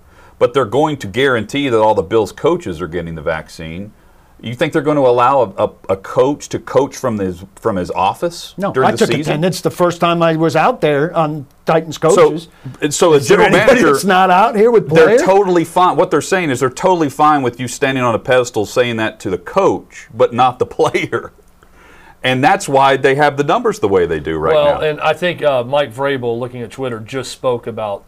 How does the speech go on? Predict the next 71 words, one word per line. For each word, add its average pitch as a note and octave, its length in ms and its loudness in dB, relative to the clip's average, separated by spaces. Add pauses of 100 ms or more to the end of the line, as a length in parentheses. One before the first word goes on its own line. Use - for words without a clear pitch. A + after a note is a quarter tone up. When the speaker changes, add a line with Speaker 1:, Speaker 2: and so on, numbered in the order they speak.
(120)
Speaker 3:
vaccination A2 720 -10
numbers. F#2+ 440 -18 (180)
Speaker 1:
What'd A#2+ 140 -2
he G#2 60 -8
say? A2+ 180 2
Speaker 3:
And B2+ 120 -4
about A#2+ 240 -2
vaccine. A#2+ 440 -6
I, B2+ 180 -2
we C3+ 320 -6
can D#3+ 80 -6
get D3 180 -6
to B2 160 -6
it A#2 100 -6
Speaker 1:
Okay. C#3 200 2
Speaker 3:
after A2+ 120 -4
the B2 60 -10
break, C#3 320 -2
Speaker 1:
Let's C3 160 -2
Speaker 3:
'cause C#3 80 0
I - 20 2
Speaker 1:
read D3 80 -2
Speaker 3:
don't, - 40 -2
I D3 80 0
Speaker 1:
through D#3+ 80 0
Speaker 3:
don't - 80 2
Speaker 1:
this. - 80 -2
Speaker 3:
see D#3 120 -2
it, D#3 160 -2
but A#2+ 260 -6
people C3+ 240 -8
are B2 80 -8
saying B2 440 -6 (360)
he's D3 200 -8
spoken D#3 320 -2
on B2+ 80 -2
it. B2 100 -8 (260)
Here's G#3+ 220 -2
what E3+ 80 -2
Matt D#3 220 0
Nagy D3+ 300 -2
had A#2+ 180 -4
to A2 80 -14
say A2 380 -8 (140)
about A2+ 380 -4
it A#2+ 80 -4
when A2+ 120 -12
he D#3+ 140 -8
was A2+ 160 -8
asked. F#2 420 -12 (460)
He C3+ 120 -8
said, C3 240 -8
"We've C3 180 -6
educated F3+ 580 0
and D3+ 140 -4
encouraged D3+ 420 -6
players C#3+ 360 -2
as A2+ 80 -16
much C3+ 240 -8
as B2 100 -14
we C#3+ 120 -12
can. A#2 380 -10
In A#2+ 220 -12
general, D#3+ 460 -4
we C#3+ 160 -4
are D#3+ 80 -4
sitting D3 320 -8
in C3+ 80 -10
a B2 40 -10
good C3 240 -8
place B2 480 -6